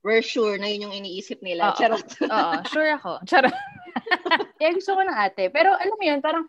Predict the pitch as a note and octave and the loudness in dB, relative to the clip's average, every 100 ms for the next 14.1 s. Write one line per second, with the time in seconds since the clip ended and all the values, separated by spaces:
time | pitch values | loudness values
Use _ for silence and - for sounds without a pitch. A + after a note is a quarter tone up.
0 | _ _ _ _ D#4+ F#4 G4 D4+ D4 C#4 | _ _ _ _ -2 0 2 4 2 2
1 | C#4+ C#4 C#4 A3 A3+ - F3 F3+ A3 C#4+ | 0 0 0 -4 -4 -4 -2 -2 -2 -2
2 | D#4 D#4 D4+ A#3 G#3 F#3+ E3+ D#3+ E3 D#3+ | 0 -2 -4 -10 -6 -6 -4 -4 -6 -6
3 | A3+ D4+ D#4+ D#4+ E4 C4 C4+ G3+ F#3 F3+ | -4 -4 -6 -4 -2 -2 -4 -4 -4 -6
4 | E3 D3+ D3+ C4+ C4 - D4+ D4 D4+ D4 | -8 -12 -6 -2 -4 -4 0 0 0 -4
5 | B3+ C4 G#3+ G#3 G3+ G3+ G3+ G3 F3+ F#3 | 0 2 4 2 0 -4 -6 -8 -8 -10
6 | F3+ D#3+ F3 G#3 C4+ - _ _ A#3 A#3+ | -6 -6 -6 -6 -8 -10 _ _ -4 -4
7 | - G3 F#3 F3+ F3+ G#3 G#3+ G#3+ - A3 | -4 2 2 2 0 -4 -12 -10 -2 0
8 | A3+ A3+ G#3+ G3+ G3+ G#3+ G3 F#3+ F3+ F3 | 0 0 -2 -2 -6 -6 -6 -4 -6 -4
9 | D#3+ - _ - G3 F#3 F3 E3 D#3 - | -8 -12 _ -4 -2 0 0 0 -8 -10
10 | - - - - - _ - G#3+ G3+ E3+ | -16 -18 -16 -18 -18 _ -14 -10 -10 -10
11 | D3 D3 D3 D3 D3+ D3 D3 - A3 A3 | -12 -12 -12 -12 -12 -12 -14 -12 -10 -8
12 | A3+ G#3 G#3+ G#3 G#3 F#3 F3+ F#3 A#3 A3 | -8 -6 -6 -6 -6 -6 -6 -6 -2 -2
13 | G3 F3+ F3+ F3 - G3 F3+ D#3+ D3+ D3+ | -2 -4 -4 -6 -10 -8 -6 -6 -8 -8